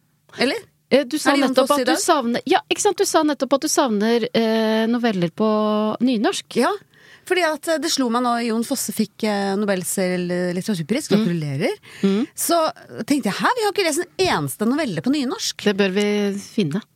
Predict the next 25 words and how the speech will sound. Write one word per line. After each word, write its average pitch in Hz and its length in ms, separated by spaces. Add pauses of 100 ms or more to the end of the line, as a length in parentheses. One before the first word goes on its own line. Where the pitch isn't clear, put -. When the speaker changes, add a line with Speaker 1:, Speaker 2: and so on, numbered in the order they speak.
Speaker 1:
Og 294 80
det 359 100
skal 285 220
jo 311 80
være 202 180
poesiens 208 800 (480)
språk. 339 480
Speaker 2:
Ja. 151 160 (880)
Speaker 1:
Og 247 100
det 311 140 (160)
s-, - 60
Speaker 2:
Ja, 262 100
det - 400
er 269 60
for 359 100
slapt 311 240
Speaker 1:
men 254 140
er 196 40
det 196 100
Speaker 2:
av 262 40
Speaker 1:
sånn 240 80
Speaker 2:
oss. - 160
Speaker 1:
folk, 180 320
ja, - 80
men 180 240